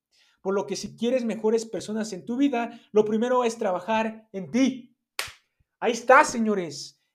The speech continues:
Eso es lo que realmente debes de estar aprendiendo. Y si estás aquí, felicidades. Quiero darte un aplauso.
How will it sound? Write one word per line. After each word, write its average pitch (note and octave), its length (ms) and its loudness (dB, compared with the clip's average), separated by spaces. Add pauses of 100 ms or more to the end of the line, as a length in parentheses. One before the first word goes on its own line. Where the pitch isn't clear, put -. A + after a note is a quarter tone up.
Eso A3+ 300 2
es A#3 60 -2
lo A3+ 140 0
que G3 120 -4
realmente G#3+ 540 -4
debes G#3+ 240 -4
de E3+ 80 -8
estar G#3 220 -6
aprendiendo. F3+ 760 -6 (960)
Y F#3+ 140 -10
si G#3 80 -8
estás B3 200 0
aquí, C#4 540 0 (200)
felicidades. G3 800 -2
Quiero F#3+ 220 -2
darte E3+ 260 -4
un E3+ 60 -12
aplauso. D#3 360 -8